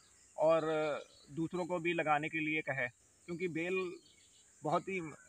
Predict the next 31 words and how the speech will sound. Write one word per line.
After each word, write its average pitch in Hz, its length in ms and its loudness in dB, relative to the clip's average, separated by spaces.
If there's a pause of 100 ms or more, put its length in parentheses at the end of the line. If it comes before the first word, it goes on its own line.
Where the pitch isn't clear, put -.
(100)
हिंदुओं 175 340 2
में 185 140 2
इसको 190 180 -2
बहुत 160 260 0
ही 175 80 2
पवित्र 160 380 0
माना 160 280 2
गया 160 200 2
है, 160 200 6
बेल 151 220 0
की, 156 240 -4 (460)
बेल 156 160 -2
पात्र 151 260 4
की 151 220 -4
और 147 260 4
बेलों 139 280 -2
की 147 200 -6
जो 143 100 -6
है 139 160 -2
कई 135 400 -6
जगह 135 220 -4
पे 139 140 -8
पूजा 139 380 0
और 135 140 0
इसी 135 200 -14
वो 131 160 -10
इस्तेमाल 127 380 -6
होता 123 240 -8
है 120 60 -6
इसमें 120 280 -16
भी। 135 100 -14